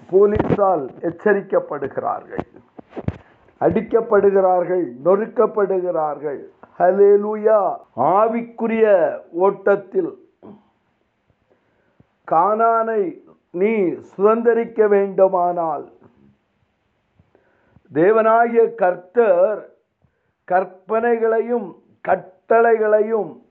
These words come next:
நியமங்களையும் நமக்கு எழுதி கொடுக்கிறார். அவைகள் அனைத்தும் நமக்கு எச்சரிப்பாயிருக்கிறது.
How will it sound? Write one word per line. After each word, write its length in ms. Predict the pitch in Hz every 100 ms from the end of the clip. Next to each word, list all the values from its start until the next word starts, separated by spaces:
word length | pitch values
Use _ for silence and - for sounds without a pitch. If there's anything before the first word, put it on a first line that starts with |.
| 156
நியமங்களையும் 1120 | 190 233 240 240 233 220 220 220 202 135 120 -
நமக்கு 520 | 165 190 214 - 208
எழுதி 280 | 190 202 214
கொடுக்கிறார். 800 | 214 190 175 170 - 101 87 - _ - - _ _ _ _ _ _ _ _ _ -
அவைகள் 760 | 139 196 220 226 233 196 151 -
அனைத்தும் 680 | 160 202 233 233 - 220 226
நமக்கு 800 | 214 202 202 - 220 190 127 -
எச்சரிப்பாயிருக்கிறது. 1700 | 170 175 - 233 226 226 202 202 185 175 170 - 151 139 - -